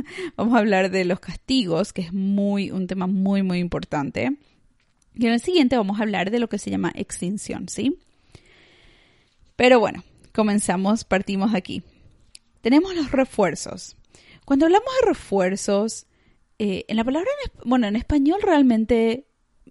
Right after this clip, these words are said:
a menos, a me-, eh, a menos en Paraguay o, o donde yo crecí, en el ambiente que yo crecí, no utilizamos esa palabra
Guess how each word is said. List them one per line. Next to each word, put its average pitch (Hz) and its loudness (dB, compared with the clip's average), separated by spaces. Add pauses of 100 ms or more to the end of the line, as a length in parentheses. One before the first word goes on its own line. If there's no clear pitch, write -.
(380)
a 185 -4
menos, 208 0
a 175 -6
me-, 185 -4
eh, 180 -4
a 151 -6
menos 220 0
en 214 0
Paraguay 190 0
o, 180 0
o 156 -2
donde 175 -6
yo 202 -2
crecí, 185 -6
en 180 -2
el 165 -2
ambiente 180 -4
que 202 -8
yo 196 -6
crecí, 185 -8 (440)
no 254 4
utilizamos 311 -4
esa 311 -2
palabra 196 0